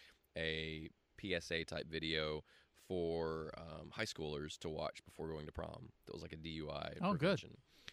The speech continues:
Speaker 1: So we had a big enough budget to where we could spend a lot of time in pre-production and planning and, and storyboarding and all this. So there were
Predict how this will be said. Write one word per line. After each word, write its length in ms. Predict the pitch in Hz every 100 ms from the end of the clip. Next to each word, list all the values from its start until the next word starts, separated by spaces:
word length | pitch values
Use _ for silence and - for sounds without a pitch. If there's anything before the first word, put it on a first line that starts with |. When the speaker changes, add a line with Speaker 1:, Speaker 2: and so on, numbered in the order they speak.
| - -
Speaker 1:
So 680 | - 95 85 82 80 78 - _
we 680 | - 98 101 98 98 95 92 - _ _ _ -
had 180 | - 95
a 40 | 85 -
big 140 | 110 123
enough 160 | 104 95 90
budget 340 | 92 82 82 -
to 100 | 85
where 100 | 82
we 80 | 85
could 140 | -
spend 320 | - 82 78
a 80 | 78
lot 300 | 78 78 78
of 80 | 82
time 280 | - 80 78
in 80 | -
pre-production 600 | 80 - - - - -
and 140 | -
planning 460 | - 80 87 82 -
and, 200 | - - -
and 100 | 85
storyboarding 640 | - - 82 78 80 78
and 100 | 78
all 100 | 85
this. 200 | - 80 - - - - _
So 200 | - 98
there 240 | 92 98
were 460 | 92 87 87 82